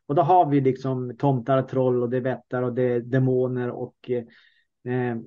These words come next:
och sen börjar man ju komma in högre upp, då har vi också utomjordiska varelser. Eh, så då har man en helt spektra där av varelser, hela vägen upp till, eh, liksom ljusvarelser.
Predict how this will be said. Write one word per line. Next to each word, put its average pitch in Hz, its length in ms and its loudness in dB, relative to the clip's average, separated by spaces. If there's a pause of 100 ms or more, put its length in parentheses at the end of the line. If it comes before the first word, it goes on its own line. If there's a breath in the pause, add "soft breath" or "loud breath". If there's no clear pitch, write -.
och 151 80 -4
sen 180 200 0
börjar 208 180 4
man 165 120 0
ju 147 120 2
komma 143 340 0
in 135 220 0 (100)
högre 156 340 2
upp, - 100 -4
då 143 60 -2
har 180 100 -2
vi 185 60 -4
också 143 300 -4
utomjordiska 139 680 -4
varelser. 113 500 -8 (760)
Eh, 123 500 -2
så - 120 -4
då 160 80 6
har 185 140 4
man 165 80 2
en 147 120 2
helt 151 260 0
spektra 131 400 -4
där 175 180 4
av 127 80 2
varelser, 113 480 -4
hela 156 260 2
vägen 147 360 2
upp 139 220 -6
till, 120 260 0
eh, 180 400 -2
liksom 135 280 -2
ljusvarelser. 139 960 -2